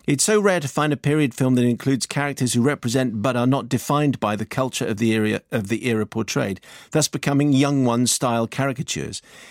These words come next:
This film managed to accomplish this, introduced us to characters of such delicacy,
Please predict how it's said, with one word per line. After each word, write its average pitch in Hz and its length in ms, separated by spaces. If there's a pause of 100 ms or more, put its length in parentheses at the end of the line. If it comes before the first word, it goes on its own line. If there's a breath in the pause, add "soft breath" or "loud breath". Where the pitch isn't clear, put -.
(160 loud breath)
This 185 180
film 170 240
managed 156 320
to 143 60
accomplish 143 460
this, 113 200
introduced 165 640
us 143 120
to 123 100
characters 147 500
of 120 80
such - 280
delicacy, 156 640